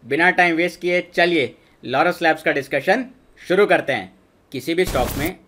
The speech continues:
अगर रिजल्ट सीजन के दौरान गिरावट आती है ना, तो उसके रिजल्ट्स तो definitely चेक करने चाहिए, क्योंकि more or less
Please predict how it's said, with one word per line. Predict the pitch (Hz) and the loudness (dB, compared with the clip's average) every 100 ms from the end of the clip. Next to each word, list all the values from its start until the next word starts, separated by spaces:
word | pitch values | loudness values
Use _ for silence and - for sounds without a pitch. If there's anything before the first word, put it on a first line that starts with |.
| - | -10
अगर | 113 160 | -4 -2
रिजल्ट | 135 117 147 | -2 -2 -2
सीजन | 147 135 143 | -2 -4 -4
के | 147 | -2
दौरान | 139 131 139 143 | -2 -2 -2 -2
गिरावट | 120 123 143 | -2 0 0
आती | 131 110 117 | -2 -4 -6
है | |
ना, | 123 147 - _ _ - | -8 -10 -14 _ _ -14
तो | |
उसके | 131 113 - 147 | -10 -10 -6 -6
रिजल्ट्स | 120 110 127 127 | -4 -4 -4 -4
तो | 151 156 113 | -4 -4 -4
definitely | 110 135 139 151 | -8 -6 -4 -4
चेक | 151 127 | -4 -6
करने | 127 113 120 | -6 -6 -6
चाहिए, | 107 104 175 - _ - | -8 -8 -10 -12 _ -12
क्योंकि | 127 175 | -4 -2
more | 143 120 | -2 -2
or | 135 | -2
less | 135 165 170 | -2 -4 -6